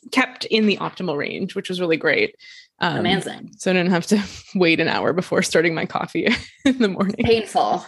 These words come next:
Speaker 2: right?
Speaker 1: <laughs>
Speaker 2: Yeah. Yeah.
Speaker 1: Um, and so,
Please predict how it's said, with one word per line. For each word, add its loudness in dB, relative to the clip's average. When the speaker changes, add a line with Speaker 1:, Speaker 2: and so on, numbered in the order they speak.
Speaker 2:
right? 4
Speaker 1:
<laughs> -14
Speaker 2:
Yeah. 0
Yeah. -2
Speaker 1:
Um, -10
and 2
so, 2